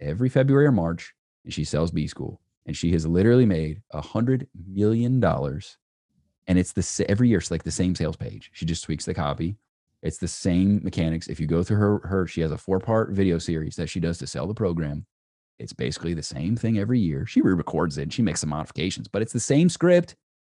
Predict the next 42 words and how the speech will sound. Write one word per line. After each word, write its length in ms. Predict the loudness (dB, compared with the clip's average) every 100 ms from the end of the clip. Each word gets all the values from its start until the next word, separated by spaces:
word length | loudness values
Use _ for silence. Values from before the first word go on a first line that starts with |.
| _
and 120 | 2 4
everything. 500 | 6 4 2 0 -4 _ _ _ _
And 60 | 0
she's 120 | 4
making 200 | 4 6
a 40 |
hundred 140 | 4 4
million 200 | 2 0
dollars 380 | -2 -4 -4
or 80 | 0
made 240 | 2 4 2
a 20 |
hundred 140 | 2
million 200 | 0 0
dollars 220 | -2 -4
doing 120 | -6 -8
it. 60 |
She 120 | -4
li-, 120 | -4 -2
she 200 | -2 2
lives, 340 | 2 0 -6 _ _ _ _ _
she's, 240 | 0 4
like, 160 | 4 4
the 100 | 4
biggest 320 | 6 6 4
name 240 | 4 4
in 60 | 4
the 120 | 2
industry 360 | 0 -4 -2 0
and 120 | 0
one 260 | 2 6 6
of 60 |
the 60 | 6
biggest 220 | 4 2
names 200 | 0 -2
in 60 | -2
the 80 | -4
online 280 | -6 -10
space. 320 | -12 -12 -12 -2
Everybody, 440 | 2 4 4 2
most 400 | 6 8 8 6
people, 340 | 4 4 2